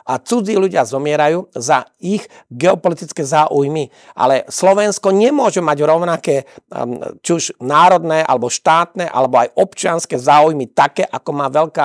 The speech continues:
Británia. Veď to je absolútne nemožné. A teraz ešte k tomu, uh, vojenskému okruhu, či už západnému, alebo južnému. Takže keď tá oblasť je vojensky včlenená, e, myslím, tá oblasť, kde sa teraz bojuje, tá juhovýchodná Ukrajina,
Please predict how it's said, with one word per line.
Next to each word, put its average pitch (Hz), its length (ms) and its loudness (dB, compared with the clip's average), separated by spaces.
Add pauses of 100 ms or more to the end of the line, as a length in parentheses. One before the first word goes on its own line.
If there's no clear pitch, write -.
Británia. 151 560 -6 (320)
Veď 123 160 -8
to 165 80 2
je 160 80 0
absolútne 156 640 -4
nemožné. 143 720 -2 (320)
A 123 80 -8
teraz 196 240 2
ešte 190 240 -4
k - 80 -16
tomu, 180 320 0
uh, 131 560 0
vojenskému 180 480 0
okruhu, 156 560 0
či - 160 -10
už 135 160 0
západnému, 170 640 2
alebo 135 240 2
južnému. 139 560 -6 (400)
Takže 165 320 0 (160)
keď - 320 2 (240)
tá - 160 0
oblasť 165 480 2
je 123 80 -2
vojensky 185 560 0
včlenená, 165 500 0
e, 120 400 -8
myslím, 143 240 -6
tá 135 160 2
oblasť, 147 240 0
kde 151 120 -8
sa - 120 -18
teraz 139 160 -2
bojuje, 151 240 0
tá 113 160 -4
juhovýchodná 143 480 -4
Ukrajina, 110 280 -8